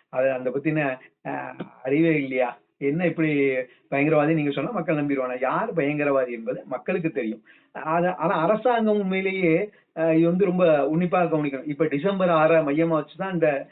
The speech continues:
அஹ், பொதுக்கூட்டம் நடத்திருக்காங்க. டிசம்பர் ஆறு கருப்பு நாளில் தமிழ்நாடு முழுக்க ஆர்ப்பாட்டங்கிறாங்க. என்ன டிசம்பர், டிசம்பர் ஆறுங்கிறது, அஹ், அது ஏற்கனவே தான் முடிஞ்சு போன கதையே. உ-, உச்சநீதிமன்றம், அஹ், தீர்ப்பு சொல்லி அங்க வந்து எல்லாம் முடிஞ்சு, அங்க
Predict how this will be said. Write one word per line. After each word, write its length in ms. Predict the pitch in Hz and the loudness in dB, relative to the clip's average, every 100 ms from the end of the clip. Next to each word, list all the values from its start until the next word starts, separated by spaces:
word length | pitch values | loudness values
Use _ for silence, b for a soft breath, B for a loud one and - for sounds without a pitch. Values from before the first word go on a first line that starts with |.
| b b | b b
அஹ், 300 | 147 143 139 | -6 -4 -4
பொதுக்கூட்டம் 440 | 147 165 160 165 147 | 0 0 0 0 0
நடத்திருக்காங்க. 460 | 139 139 127 127 | -2 -4 -6 -8
டிசம்பர் 400 | 135 147 185 175 | -6 -2 2 2
ஆறு 320 | 147 131 143 147 | 4 4 2 2
கருப்பு 340 | 151 165 165 | 2 0 0
நாளில் 460 | 139 120 139 127 - b - | -2 0 0 -2 -8 b -4
தமிழ்நாடு 460 | 165 185 180 160 | -2 0 2 2
முழுக்க 280 | 151 151 160 | 0 -2 0
ஆர்ப்பாட்டங்கிறாங்க. 680 | 151 139 151 147 139 131 127 | 0 0 0 0 -2 -2 -2
என்ன 220 | 147 190 | -4 -2
டிசம்பர், 440 | 175 160 170 160 139 | -2 -2 -2 -4 -6
டிசம்பர் 400 | - 185 196 190 | -6 -2 0 0
ஆறுங்கிறது, 600 | 180 175 165 180 220 208 B B B | 0 0 -2 -2 -2 -4 B B B
அஹ், 140 | 170 | -6
அது 200 | 165 170 | 0 2
ஏற்கனவே 360 | 170 180 202 208 | 4 2 2 2
தான் 100 | 208 | 2
முடிஞ்சு 260 | 185 214 | 0 2
போன 160 | 214 202 | 2 0
கதையே. 320 | 180 180 165 | 0 2 2
உ-, 480 | - 139 151 143 143 b b | 0 -2 -2 -2 -4 b b
உச்சநீதிமன்றம், 800 | - 135 196 196 185 175 170 165 | -6 -2 0 0 2 2 2 2
அஹ், 260 | 156 147 143 | 2 0 -2
தீர்ப்பு 300 | 175 170 160 | -2 -2 -4
சொல்லி 300 | 156 156 214 | -4 -2 0
அங்க 260 | 214 170 160 | 0 2 0
வந்து 240 | 165 185 | 0 0
எல்லாம் 300 | 165 160 165 | 2 2 0
முடிஞ்சு, 500 | 151 151 147 214 208 | -4 -4 -2 0 2
அங்க 400 | 160 160 147 147 | 2 2 0 -4